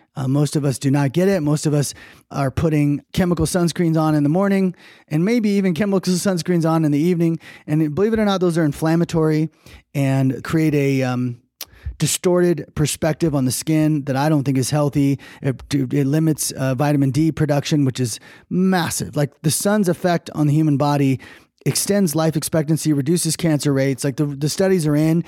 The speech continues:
there's no question about it. And everyone's all caught up in the skin cancer rate. And what I'm telling you is, don't get burned, get sun.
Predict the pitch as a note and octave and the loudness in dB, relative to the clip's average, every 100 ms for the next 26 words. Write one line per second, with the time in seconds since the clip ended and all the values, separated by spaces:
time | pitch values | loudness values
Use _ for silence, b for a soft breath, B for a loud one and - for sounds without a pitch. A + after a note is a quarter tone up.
0 | B - C3+ D#3+ D3 - D#3+ - D3 C3+ | B -4 -2 0 0 0 -2 0 0 2
1 | C#3 A2 B B - D3 F3+ F3+ E3 D#3+ | 0 -2 B B -2 0 2 2 2 2
2 | E3 - D#3 D#3+ D3+ C3 - G3+ A#3 D#3+ | 0 0 0 0 0 -2 -2 0 2 2
3 | C3 - B2 A#2+ B2+ B B C#3+ C#3 C3 | -2 -2 0 0 -2 B B 0 2 2
4 | F3 G3+ F#3+ C#3 C3 A#2+ - B B F#3 | 0 2 2 2 2 -2 -8 B B -2
5 | G3 F3 E3 A2 C3+ E3 E3 C3+ E3+ - | 0 0 -4 0 0 2 2 2 -2 -8
6 | _ _ _ _ _ _ D#3+ D3+ - D#3+ | _ _ _ _ _ _ -4 -2 -2 0
7 | E3 C#3 | 0 -2